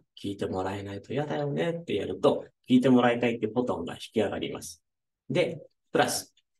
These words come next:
もう親は親の世界があって、私は私の世界があるので、押し付けないと。Aさん自身が親御さんから、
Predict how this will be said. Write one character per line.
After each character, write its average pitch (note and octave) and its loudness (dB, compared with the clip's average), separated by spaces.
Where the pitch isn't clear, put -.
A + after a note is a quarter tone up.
も A2 6
う - -20
親 F3+ 6
は D#3+ 4
親 A2 6
の G#2+ 4
世 A2 -2
界 F2+ -6
が E2+ -10
あ - -10
っ - -16
て、 - -6
私 - -2
は D3 4
私 C#3 0
の B2 -6
世 B2 -2
界 F2+ -8
が - -10
あ - -6
る F2 -6
の F#2 -12
で、 F#2+ -6
押 G#2 -8
し - -4
付 - -2
け D3+ 2
な - -2
い - -10
と。 - -20
A D3 -2
さ E3+ 0
ん E3+ 0
自 E3+ 0
身 B2+ 6
が G#2 4
親 G2+ 2
御 G2+ -2
さ G#2 0
ん F#2+ -4
か - -4
ら、 - -2